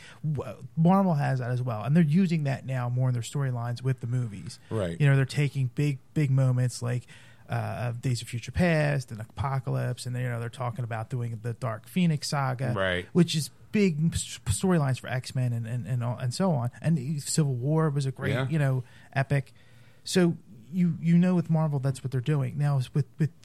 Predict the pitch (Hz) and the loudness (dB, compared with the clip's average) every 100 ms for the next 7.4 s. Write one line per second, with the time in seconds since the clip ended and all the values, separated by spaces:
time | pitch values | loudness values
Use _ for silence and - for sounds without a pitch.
0 | - - 170 143 - 185 143 139 131 135 | -20 -2 0 2 0 0 0 0 0 0
1 | 131 131 123 123 - 156 147 156 160 151 | 2 0 -2 -6 -4 -2 0 2 0 -2
2 | - 143 127 131 - - - - 135 170 | -2 -2 0 -2 -4 -16 -20 -6 2 4
3 | 160 - 147 131 127 135 151 127 - - | 4 2 0 0 4 6 6 4 -2 -8
4 | - 131 131 - 131 110 113 110 104 104 | -8 -2 -2 -2 -4 0 2 2 2 -2
5 | - - 160 165 160 160 143 156 147 - | -8 -4 2 4 4 0 -2 0 -2 -4
6 | - - - 131 - - - - - - | -10 -6 -2 -4 -6 -14 -20 -20 -20 -4
7 | 151 165 147 | 4 6 4